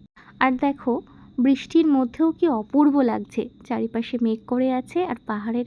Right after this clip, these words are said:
এতটা উঁচু থেকে আমরা সমস্তটা দেখছি। সত্যি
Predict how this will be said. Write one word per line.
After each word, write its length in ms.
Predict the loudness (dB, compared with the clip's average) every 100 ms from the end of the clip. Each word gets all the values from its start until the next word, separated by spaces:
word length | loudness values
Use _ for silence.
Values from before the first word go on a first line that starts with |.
| -8
এতটা 400 | -8 -8 -6 -8 -6
উঁচু 260 | -8 -6 -6
থেকে 280 | -6 -4 -2
আমরা 300 | -2 -2 -2 -4 -8 -20 -20 -20 -20 -8
সমস্তটা 580 | -2 -2 -2 -4 -4 -4
দেখছি। 400 | -6 -8 -14 -16 -16 -20 -20 -20 _ -20 -20 -20 _ -20 _ -20 -20 -20 -8
সত্যি 420 | -2 -2 2